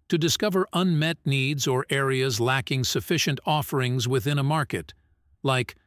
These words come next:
identifying market gaps allows us to tailor our products to meet those specific needs. Strategic entry.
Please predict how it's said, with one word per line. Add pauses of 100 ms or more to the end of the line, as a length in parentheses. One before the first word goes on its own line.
(360)
identifying
market
gaps
allows
us
to
tailor
our
products
to
meet
those
specific
needs. (920)
Strategic
entry.